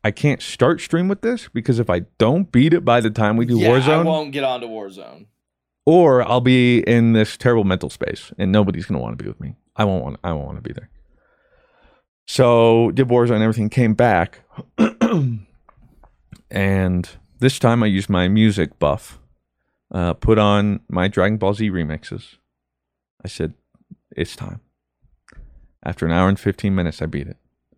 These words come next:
Speaker 2: Wow.
Speaker 1: Uh, so it took over four hours.
Speaker 2: That's crazy.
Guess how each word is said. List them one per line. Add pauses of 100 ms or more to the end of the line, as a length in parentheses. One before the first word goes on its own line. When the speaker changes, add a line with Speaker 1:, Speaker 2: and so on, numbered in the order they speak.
(640)
Speaker 2:
Wow.
Speaker 1:
Uh,
so (220)
it
took
over
four
hours. (560)
Speaker 2:
That's
crazy.